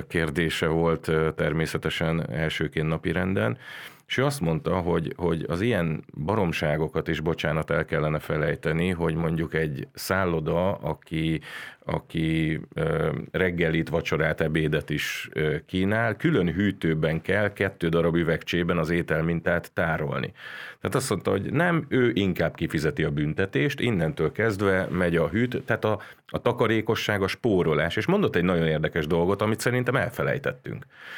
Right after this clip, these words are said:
Hogy régen, és én emlékszem rá, hogy gyermekkoromban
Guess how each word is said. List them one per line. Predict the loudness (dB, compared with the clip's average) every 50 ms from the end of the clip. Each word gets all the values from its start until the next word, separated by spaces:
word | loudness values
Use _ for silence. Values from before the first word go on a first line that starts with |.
| -14 -14 -14 -16 -16 -10 -2
Hogy | -2 2 2 4
régen, | 4 4 4 2 2 2 2
és | 2 2
én | 2 2
emlékszem | 4 4 2 2 0 0 0 0 0 2
rá, | 2 0 0
hogy | 0 0 -2 0
gyermekkoromban | 2 2 2 2 2 0 -2 -6 -6 -4 -2 0 2 2 2 2 2 2 2 2 2 2 0 -2